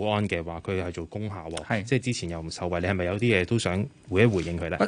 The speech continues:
Speaker 2: 或者再補充返頭先另外嗰位呢，即係，即係好，好唔好彩啦，冇咗份工啦。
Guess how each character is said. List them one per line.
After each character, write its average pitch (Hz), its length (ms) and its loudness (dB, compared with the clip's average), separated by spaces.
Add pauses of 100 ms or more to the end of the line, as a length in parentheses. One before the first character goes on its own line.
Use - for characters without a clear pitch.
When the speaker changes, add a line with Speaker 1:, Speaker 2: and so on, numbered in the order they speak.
Speaker 2:
或 156 80 6
者 233 80 6
再 143 180 4
補 143 140 2
充 190 120 -2
返 190 160 0
頭 101 200 -4
先 156 180 0
另 117 120 2
外 104 80 0
嗰 117 160 0
位 104 200 0
呢， 120 260 2
即 120 120 -4
係， 90 320 -2 (100)
即 123 120 -2
係 101 80 2
好， 107 120 0 (100)
好 135 60 2
唔 120 60 6
好 98 120 2
彩 107 180 0
啦， 101 120 0
冇 104 140 2
咗 104 60 0
份 95 160 -2
工 101 160 -2
啦。 95 160 -4